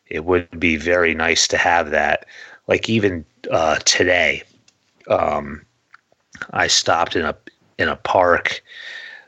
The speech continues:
uh, that I shoot in fairly often, and it, it was kinda wet 'cause we had a pretty rainy day today. And so, like, all the, the leaves and everything are wet, and everything was shiny.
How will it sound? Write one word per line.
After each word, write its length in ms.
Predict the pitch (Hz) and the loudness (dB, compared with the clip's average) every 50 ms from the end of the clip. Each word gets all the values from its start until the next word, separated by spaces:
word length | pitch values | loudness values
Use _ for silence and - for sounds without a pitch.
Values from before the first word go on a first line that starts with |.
| _ _ - | _ _ -4
uh, 240 | - - 82 78 76 | -2 0 2 2 2
that 120 | 78 82 | 2 2
I 60 | 80 | 2
shoot 320 | - - - - 113 107 90 | 2 2 2 2 2 2 2
in 180 | 90 85 78 | 2 0 -2
fairly 380 | 76 - - 95 92 85 82 85 | -2 -2 0 2 2 2 2 2
often, 600 | 82 82 82 82 80 - - 90 78 80 80 80 - - - - - - - _ _ - | 2 4 4 2 2 0 -2 -4 -4 -4 -6 -12 -14 -16 -20 -20 -20 -20 -20 _ _ -4
and 560 | - 90 82 82 80 80 78 78 78 78 80 | 0 2 2 4 4 4 2 0 0 -2 -4
it, 260 | 82 - - - - _ _ | -4 -6 -6 -10 -14 _ _
it 60 | - 85 | -2 0
was 160 | 80 73 - | 0 0 0
kinda 300 | - - 104 98 92 82 | 2 2 2 2 2 0
wet 360 | 80 82 87 87 87 - - - | 0 2 2 2 2 2 0 -2
'cause 200 | - 90 80 80 | -6 -4 -4 -2
we 120 | 80 82 | 0 0
had 100 | 80 78 | 0 0
a 60 | 76 | -2
pretty 260 | - - - 87 85 82 | -2 0 0 0 0 0
rainy 380 | 82 85 85 85 85 82 80 | 0 0 0 2 0 0 -2
day 240 | 78 85 82 82 76 | 0 2 2 2 2
today. 480 | - - 87 85 82 80 78 73 - - - - - - - - - - | 2 0 2 2 4 2 2 0 -4 -8 -16 -18 -18 -20 -20 -12 -6 -2
And 200 | - 82 80 78 | 0 2 2 2
so, 300 | - - - 90 85 80 | 2 2 2 2 2 2
like, 220 | 80 78 - - | 2 0 0 2
all 160 | 90 90 87 | 2 2 2
the, 360 | 82 80 80 78 76 78 - - | 2 2 2 2 2 0 -2 -4
the 240 | - - 87 85 80 | -6 -4 0 0 0
leaves 640 | 78 78 82 90 87 85 85 85 85 80 80 - - | 2 2 2 2 4 4 2 2 2 2 2 2 2
and 100 | 85 82 | 2 2
everything 420 | 85 80 80 78 - 92 87 85 | 2 2 0 0 0 0 0 0
are 220 | 80 78 76 76 - - 73 71 - | 2 0 0 -2 -4 -6 -8 -4 0
wet, 360 | 92 85 85 85 85 - - | 0 2 2 2 2 0 -2
and 200 | - 92 80 76 | -6 -8 -4 -2
everything 400 | 80 85 82 82 - - 90 82 | -2 0 0 0 0 -2 -2 -2
was 160 | 80 76 71 | -2 -2 0
shiny. 760 | - - - - 101 98 95 90 87 85 85 85 82 80 - | 2 2 2 2 2 2 0 0 -2 -4 -4 -6 -6 -6 -8